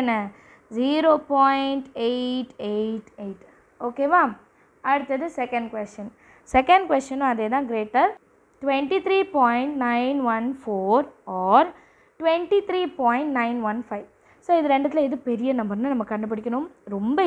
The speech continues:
ஈஸி, நடுவில் ஒரு பாக்ஸ் வரைஞ்சிடலாம். இங்கேயும் டூ, இங்கேயும் டூ ஈக்குவல், த்ரீ, த்ரீ ஈக்குவல், நைன், நைன் ஈக்குவல், ஒன், ஒன் is also equal. ஆனா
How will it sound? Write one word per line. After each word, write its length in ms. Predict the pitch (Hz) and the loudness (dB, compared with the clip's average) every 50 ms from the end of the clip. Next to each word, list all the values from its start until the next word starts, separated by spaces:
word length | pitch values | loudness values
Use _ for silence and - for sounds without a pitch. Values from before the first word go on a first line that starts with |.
| 311 277 | 2 2
ஈஸி, 220 | 254 247 226 247 277 - - | 0 0 -2 -2 -4 -4 -2
நடுவில் 280 | 214 208 214 240 240 226 | -2 -2 0 0 0 0
ஒரு 80 | 214 202 202 | 0 0 -2
பாக்ஸ் 260 | 220 208 208 - - 226 | -2 -2 -2 -4 -6 -6
வரைஞ்சிடலாம். 580 | 214 220 226 233 226 233 226 226 240 277 349 349 - - _ _ _ _ _ _ _ _ _ - - 285 | -4 -4 -4 -2 -2 -2 0 2 2 2 0 -2 -10 -20 _ _ _ _ _ _ _ _ _ -8 -4 -2
இங்கேயும் 380 | 302 311 302 339 359 370 349 277 302 | 0 0 2 2 0 0 0 -2 -2
டூ, 80 | 302 302 302 285 | 0 0 0 0
இங்கேயும் 340 | 262 247 233 262 277 277 277 - | 0 0 0 0 0 0 0 0
டூ 80 | 247 247 240 254 - - - - 247 254 | 0 0 0 -2 -4 -8 -10 -8 -8 -8
ஈக்குவல், 400 | 240 - - 233 226 226 226 220 - - _ _ - | -8 -6 -2 0 0 2 0 -2 -6 -10 _ _ -6
த்ரீ, 160 | 269 269 277 277 277 247 - | -4 -2 0 0 -2 -4 -4
த்ரீ 140 | 240 247 262 262 247 226 | -4 -4 -2 -2 -4 -4
ஈக்குவல், 360 | 226 - 226 220 220 220 220 214 - 226 233 233 | -6 -2 0 2 2 2 0 -4 -6 -4 -2 0
நைன், 340 | 233 240 247 254 262 262 262 262 - 233 226 226 | 0 0 0 0 0 -2 -4 -4 -6 -6 -4 -2
நைன் 380 | 226 226 233 233 233 240 240 240 - - 226 226 | -2 -2 -2 -2 -2 -2 -4 -4 -6 -8 -8 -8
ஈக்குவல், 400 | 220 214 - 220 214 208 208 220 - - 220 214 214 214 | -8 -8 -6 -4 -2 -2 -2 -4 -6 -4 0 4 4 4
ஒன், 160 | 220 240 254 254 247 220 208 | 4 2 0 -2 0 -2 -2
ஒன் 100 | 208 214 220 220 | -2 -2 -6 -6
is 80 | 196 202 196 | -6 -6 -6
also 180 | 196 190 277 269 233 | -4 -4 -2 -4 -4
equal. 220 | 202 214 202 196 - _ _ _ - - - - - _ - - | -4 -6 -8 -8 -8 _ _ _ -20 -20 -20 -20 -20 _ -4 -2
ஆனா 140 | 214 233 | 0 2